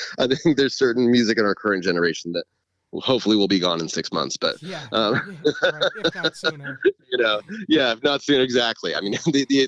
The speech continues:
Speaker 1: the attention spans we have too aren't helping either. They're,
Speaker 2: No,
Speaker 1: you know.
Speaker 2: not at all. Um, so Jason, when did you, so you're thirty-three now, when did you
Speaker 1: Mm-hmm.
Speaker 2: start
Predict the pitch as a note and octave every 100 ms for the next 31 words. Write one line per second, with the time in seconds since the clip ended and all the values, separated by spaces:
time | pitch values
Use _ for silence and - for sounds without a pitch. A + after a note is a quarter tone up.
0 | - C3+ A#2 C3+ C3+ B2 - G2+ F#2+ F#2
1 | - - G2 E2 D#2+ F2 E2 E2 E2 D#2+
2 | D2+ _ E2 D3 C#3 A#2 G2+ E2 - C#3+
3 | C3+ C3+ B2+ A#2 A2+ A#2+ _ _ _ _
4 | F3+ E3+ D#3+ D3 D3 G3+ D3+ G#3+ A3+ F#3
5 | C#3+ C#3+ A#3+ C4 G3 A3 F3+ F3+ E3 C#3+
6 | D3 - E3+ F3 F#3 G3+ G3 - E3 D#3
7 | C3+ B2 C3 C3+ G3+ B3 A3 A#3 G#3 B3+
8 | D#3+ E3+ F3